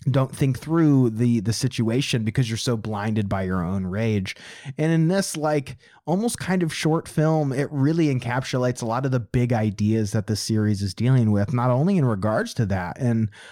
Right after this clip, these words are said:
okay, how are you going to use your emotions to propel you forward? Are you going to use your own fear and, uh, uh, guilt to dominate your, your, you know, your, uh, your destiny going forward? Are you gonna use anger? And are you going to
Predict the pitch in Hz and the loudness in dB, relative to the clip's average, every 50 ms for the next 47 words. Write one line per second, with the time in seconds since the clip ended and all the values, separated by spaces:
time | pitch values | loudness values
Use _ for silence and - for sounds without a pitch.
0 | - - - 117 110 - 135 123 117 120 127 123 - 135 135 147 156 160 156 147 | -10 -4 -2 -2 0 0 0 0 2 0 0 0 0 0 0 2 2 2 4 2
1 | 143 135 135 139 135 131 131 120 - 131 123 117 107 101 104 113 120 120 117 113 | 2 2 2 2 2 2 2 2 2 2 2 2 2 2 2 2 4 4 4 4
2 | 110 101 107 113 110 107 104 104 104 104 101 - 117 104 - - 120 - 104 - | 2 2 0 0 2 2 2 2 0 0 0 -2 -4 -4 -4 -6 -6 -8 -4 -2
3 | 113 104 104 107 104 107 104 - - 208 220 190 143 110 95 90 87 92 98 113 | 0 2 2 2 2 0 0 -2 -2 0 2 2 2 0 0 0 -2 0 0 0
4 | 110 110 98 113 107 110 113 107 - 117 113 110 107 107 120 135 143 139 131 123 | 0 2 0 0 0 0 -2 -2 0 0 0 0 0 0 2 4 4 4 4 2
5 | 113 107 123 117 117 110 113 107 101 - - - - - - - 120 127 127 123 | 2 0 0 0 2 2 0 0 -2 -4 -8 -16 -20 -18 -6 -2 0 2 2 2
6 | 120 - - - - 135 127 123 120 117 113 113 110 107 98 90 - - 120 120 | 0 -2 -4 -2 2 2 4 4 2 2 2 2 0 0 0 -2 -4 -4 -2 0
7 | 113 110 107 107 104 104 101 90 101 87 - 101 101 101 101 95 92 90 78 - | 0 0 2 0 0 0 -2 -2 -4 -4 -2 -2 0 0 0 -2 -2 -2 -4 -4
8 | - - 107 104 104 101 98 98 - - - 131 127 120 110 104 - - - - | -4 -4 -2 -2 0 -2 -4 -6 -4 -2 0 2 2 0 -2 -4 -8 -12 -12 -12
9 | - - 123 117 110 110 107 104 - 117 107 107 104 104 107 104 101 104 90 - | -4 0 2 2 2 2 2 0 -2 -2 -2 -2 0 0 0 0 0 -2 -2 -2
10 | 110 113 110 107 104 101 101 82 95 107 110 107 95 - - 104 104 107 98 92 | 0 0 2 2 2 2 0 0 0 0 0 0 0 -2 -4 -2 0 0 0 0
11 | 87 98 101 104 104 101 98 95 95 95 95 95 95 - - - - - - - | 0 0 0 0 2 0 0 0 -2 -2 -4 -4 -6 -8 -14 -20 -20 -20 -6 -2
12 | 123 135 139 139 127 123 - - 143 131 131 127 120 127 120 117 117 113 110 - | 0 2 2 2 0 -2 -2 0 2 2 2 4 2 2 2 2 0 -2 -2 -2
13 | - 131 120 123 131 139 151 165 175 165 151 143 147 151 151 147 139 139 147 151 | -2 0 2 2 2 2 2 2 2 4 4 4 4 4 2 2 2 2 4 4
14 | 151 147 139 131 127 117 117 120 135 147 127 123 110 95 82 - - - - 110 | 4 4 4 2 0 -4 -2 0 0 2 2 2 0 -2 -4 -6 -8 -8 -4 -2
15 | 120 117 113 110 107 107 113 123 120 120 117 127 120 117 120 120 110 - 123 120 | 0 0 0 0 2 2 2 4 2 2 2 0 0 0 0 0 0 0 0 0
16 | 113 110 107 | 2 0 0